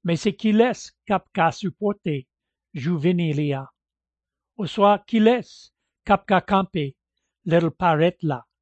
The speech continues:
Parce que c'est va tant que des feux na fou noir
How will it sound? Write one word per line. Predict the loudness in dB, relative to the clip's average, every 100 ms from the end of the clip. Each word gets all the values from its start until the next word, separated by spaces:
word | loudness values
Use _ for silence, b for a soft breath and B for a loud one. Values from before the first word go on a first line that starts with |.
| _ _ _ _ _ _ _ _
Parce | 0 0 2
que | 2 2 0 _
c'est | -20 -20 -2 2 4
va | 4 4 2 -4 _ _
tant | -2 0
que | -2 2
des | 2
feux | 2 0 0
na | 0 -2
fou | -4 -6
noir | -4 -6 -8